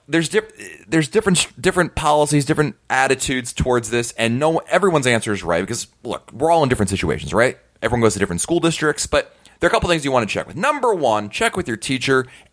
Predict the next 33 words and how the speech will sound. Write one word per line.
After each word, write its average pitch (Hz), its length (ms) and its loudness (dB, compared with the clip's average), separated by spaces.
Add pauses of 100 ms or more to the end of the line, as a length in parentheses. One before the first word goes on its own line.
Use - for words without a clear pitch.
and 170 280 4
your 139 100 2
school 143 240 2
policies. 156 600 0
There's 101 160 0
different 139 380 0 (460)
rules 160 420 0
out 143 240 0
there 135 140 2
in 131 80 2
terms 123 220 0
of 101 200 -6
what 131 180 -2
you 127 80 -2
can 127 360 2
and 107 120 -2
can't 120 360 -8
do, 131 160 4
especially 120 320 0
'cause 87 80 -4
obviously 85 160 -2
you 90 40 0
don't 85 100 0
wanna 85 80 -4
get 71 100 -4
in 67 60 -4
trouble 175 280 0
or 90 360 0
get, - 260 -10
risk 101 320 -4
your, 78 180 -8
your 78 100 -10
child's, 87 560 -2